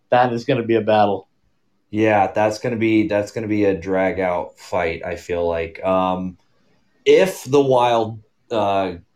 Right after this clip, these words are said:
Speaker 2: get going early. Um, if not, then I feel like that could be a bulldozer.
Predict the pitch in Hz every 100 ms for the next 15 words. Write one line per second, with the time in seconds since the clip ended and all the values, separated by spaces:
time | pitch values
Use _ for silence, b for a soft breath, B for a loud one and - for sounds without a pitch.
0 | _ - 117 110 104 95 82 82 - 104
1 | 98 80 78 - 98 92 92 95 104 110
2 | 110 120 117 101 98 95 101 95 90 98
3 | 90 104 87 95 85 90 90 98 98 98
4 | 104 107 107